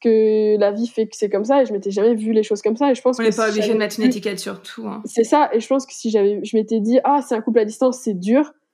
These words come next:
Speaker 2: Ouais.
Speaker 1: Bah, ça aurait été plus dur aussi.
Speaker 2: Surtout qu'en fait, en mettant une étiquette sur, euh, ce que vous êtes, donc éventuellement ce couple à distance, tout d'un coup, t'as une pensée, une pensée et une croyance limitante qui vient avec, c'est, c'est dur.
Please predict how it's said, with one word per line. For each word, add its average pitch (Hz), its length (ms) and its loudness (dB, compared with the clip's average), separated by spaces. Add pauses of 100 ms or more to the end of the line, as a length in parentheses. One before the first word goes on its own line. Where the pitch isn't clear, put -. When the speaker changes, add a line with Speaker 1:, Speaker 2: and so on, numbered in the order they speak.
Speaker 2:
Ouais. 214 220 -2
Speaker 1:
Bah, 202 80 2
ça 208 120 -2
aurait 202 80 2
été 202 100 0
plus 226 180 -2
dur 240 160 2
aussi. 240 320 0 (440)
Speaker 2:
Surtout 370 240 -4
qu'en 240 100 2
fait, 320 300 -2
en 247 100 0
mettant 269 260 -4
une 277 80 -2
étiquette 262 640 -8
sur, 254 520 -8
euh, 208 120 -4
ce 208 120 -10
que 233 100 -4
vous 214 320 -6
êtes, 285 240 -8 (200)
donc 214 360 -12
éventuellement 220 500 -2
ce 226 120 -14
couple - 220 -16
à - 20 -12
distance, 254 360 -12 (300)
tout - 100 -12
d'un 247 120 0
coup, 339 120 -6
t'as 285 120 -2
une 233 180 -4
pensée, 269 520 -4 (220)
une 226 140 -6
pensée 254 300 -2
et 302 140 -4
une 208 120 -4
croyance 262 380 -4
limitante 262 400 -2
qui 254 100 -4
vient 240 160 -2
avec, 233 180 -4
c'est, - 200 -8
c'est 247 180 -6
dur. 233 240 -6